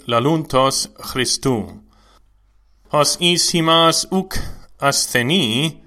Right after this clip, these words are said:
ala dinati en himin. Ke rar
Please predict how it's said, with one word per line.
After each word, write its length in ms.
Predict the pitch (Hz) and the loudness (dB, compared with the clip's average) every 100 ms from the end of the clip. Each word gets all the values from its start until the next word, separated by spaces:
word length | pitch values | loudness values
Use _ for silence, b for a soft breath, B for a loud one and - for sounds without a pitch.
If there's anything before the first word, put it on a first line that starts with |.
| b b b - | b b b -2
ala 300 | 131 131 123 131 | 4 6 4 2
dinati 1120 | 113 131 120 117 - 190 131 110 127 - - | 0 2 2 0 -2 -2 0 -2 -4 -8 -10
en 220 | 123 127 127 - | -6 -4 -6 -8
himin. 540 | 127 123 120 104 82 80 - _ _ _ _ _ _ _ - | -4 0 0 -2 -6 -16 -20 _ _ _ _ _ _ _ -2
Ke 200 | 139 123 | 2 6
rar 460 | 139 143 151 151 | 8 10 8 6